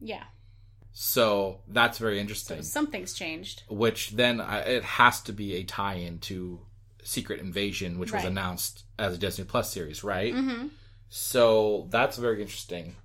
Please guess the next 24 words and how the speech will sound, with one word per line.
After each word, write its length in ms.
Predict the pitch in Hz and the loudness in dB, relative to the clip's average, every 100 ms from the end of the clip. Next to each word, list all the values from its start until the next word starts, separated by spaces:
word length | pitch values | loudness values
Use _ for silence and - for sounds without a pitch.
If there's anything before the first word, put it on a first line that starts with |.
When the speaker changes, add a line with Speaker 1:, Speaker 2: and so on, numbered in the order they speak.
| - - | -20 -14
Speaker 1:
Yeah, 320 | 202 233 220 - | -6 -6 -6 -8
Speaker 2:
And 240 | - 208 - | -6 -4 -4
Speaker 1:
definitely. 280 | 101 - - | -6 -6 2
Speaker 2:
obviously 380 | 107 117 110 117 | 4 4 0 -2
they 140 | 110 | -2
aren't 220 | 104 104 | -2 -4
gonna 160 | 95 101 | -8 -8
be 180 | 92 92 | -8 -8
anything 540 | 101 95 95 90 90 - - - - | -10 -10 -10 -10 -12 -16 -20 -18 -12
of 180 | 92 87 | -10 -8
importance 540 | 87 104 80 92 - | -6 -4 -4 -6 -8
to 380 | - 98 90 80 - - - | -8 -8 -8 -10 -16 -20 -18
this 320 | 90 101 131 - | -4 0 0 0
series, 420 | 101 95 90 87 | -2 -2 -4 -6
it 200 | 92 - | -8 -4
doesn't 300 | 95 90 - | -4 -4 -8
seem. 440 | - 92 82 87 - - | -6 -6 -8 -10 -14 -14
Speaker 1:
Mm-hmm. 320 | 208 202 175 185 | -10 -10 -10 -4
Speaker 2:
But 400 | - 98 - - - - - - - - - | -2 -2 -6 -14 -16 -20 -20 -20 -20 -18 -6
it 200 | 117 98 | -6 2
does 260 | 127 123 95 | 4 4 2
help 280 | 117 - | -2 -2
kinda, 240 | 131 110 92 | -4 -4 -4
again, 360 | 98 110 85 | -2 -2 -2